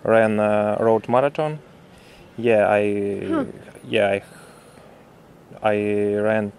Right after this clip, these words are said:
Speaker 1: two road marathon and, uh, two hours, uh, twenty-six minutes.
Speaker 2: Okay.
Speaker 1: Yeah, my best, uh, result, <laughs> result. Uh, if five years ago, I ran a race,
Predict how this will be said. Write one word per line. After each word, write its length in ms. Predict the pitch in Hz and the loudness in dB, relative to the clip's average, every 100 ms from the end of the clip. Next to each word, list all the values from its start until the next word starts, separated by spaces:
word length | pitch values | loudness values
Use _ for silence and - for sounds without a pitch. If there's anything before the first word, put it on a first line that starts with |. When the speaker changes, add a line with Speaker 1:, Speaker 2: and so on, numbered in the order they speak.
| - | -6
Speaker 1:
two 320 | 117 107 104 101 - | -4 -2 -4 -10 -6
road 220 | 110 104 - | -6 -4 -4
marathon 520 | 135 156 - 160 156 135 120 | -4 -4 -6 -6 -8 -12 -10
and, 320 | 113 104 110 | -8 -8 -8
uh, 280 | 104 101 104 - - - | -6 -6 -10 -16 -20 -10
two 160 | - 113 | 2 6
hours, 520 | 113 107 104 - - | 6 6 2 -6 -8
uh, 160 | - 104 | -6 -6
twenty-six 1400 | - 107 107 101 101 101 - - - - - 104 - - | -4 -4 -4 -6 -4 -4 -6 -10 -12 -14 -12 -12 -14 -12
minutes. 460 | 120 143 143 - | -10 -10 -12 -10
Speaker 2:
Okay. 300 | 285 269 294 - | -8 -6 -6 -4
Speaker 1:
Yeah, 280 | 104 101 98 | -6 -6 -8
my 420 | - 98 98 98 - - - - - - | -6 -6 -8 -12 -16 -20 -20 -20 -20 -18
best, 600 | 107 110 101 - - - | -14 -6 -6 -6 -12 -6
uh, 40 | |
result, 560 | 107 95 107 104 107 104 110 - - | -4 -2 -4 -6 -6 -6 -10 -10 -16
<laughs> 240 | - - | -16 -4
result. 360 | 113 104 104 - - - - - - | -2 -2 -6 -10 -20 -20 -20 -20 -8
Uh, 680 | - 110 110 110 107 107 107 113 | 0 2 4 4 4 2 0 -2
if 220 | 113 110 | -4 -6
five 420 | - - 123 120 | -6 4 4 4
years 240 | 120 117 - | 0 0 -4
ago, 540 | 107 139 170 165 127 | 0 4 6 6 4
I 180 | 113 110 | 4 4
ran 400 | 113 120 113 110 | 6 4 2 0
a 400 | 110 107 107 101 - - - | 0 0 -2 -4 -10 -14 -2
race, 540 | 113 120 117 - - | 2 2 2 -4 -14